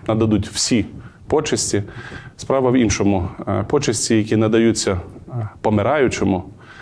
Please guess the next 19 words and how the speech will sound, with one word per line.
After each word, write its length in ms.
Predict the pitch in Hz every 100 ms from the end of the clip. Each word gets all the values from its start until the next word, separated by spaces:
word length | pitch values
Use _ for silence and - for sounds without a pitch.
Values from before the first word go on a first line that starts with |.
| - - -
причастям 520 | 113 107 117 - 104
тіла 240 | - 120 104
і 60 |
крові, 400 | 98 123 147 147 127 101 - - - _
е, 360 | - 107 101 101
сповідуванням, 800 | - - 104 120 131 127 120 113 101 - _ - - - - - -
таїнством 420 | - 110 101 104
соборування 540 | 98 110 101 104 131 127
є 140 | 107
більш 260 | 110 107 -
важливими, 440 | 98 117 120 104
ніж 280 | 101 95 85
те, 180 | - 127
що 160 | -
буде 180 | 107 104
відбуватися 680 | 101 95 95 98 104 - 95 98
на 380 | 98 95 95 95 92 - -
самому 420 | - 90 92 90
похороні. 500 | - 85 92 85